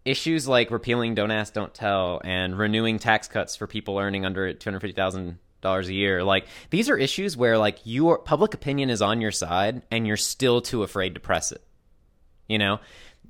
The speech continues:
there's a lot of that. Um, but then, then they're all, there is sort of the rhetoric to, like, the crazies on both sides. And it's like, well, who are the crazies on both sides? Like, uh, I, I kinda think Ben Nelson is a crazy on the Democratic side,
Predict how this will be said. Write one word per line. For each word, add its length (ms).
there's 160
a 40
lot 220
of 80
that. 400
Um, 280
but 140
then, 380
then 180
they're 160
all, 240
there 180
is 200
sort 160
of 60
the 100
rhetoric 460
to, 100
like, 280
the 80
crazies 460
on 120
both 180
sides. 560
And 80
it's 100
like, 140
well, 120
who 180
are 60
the 80
crazies 400
on 80
both 180
sides? 580
Like, 400
uh, 460
I, 260
I 140
kinda 240
think 240
Ben 220
Nelson 340
is 100
a 60
crazy 640
on 180
the 60
Democratic 460
side, 300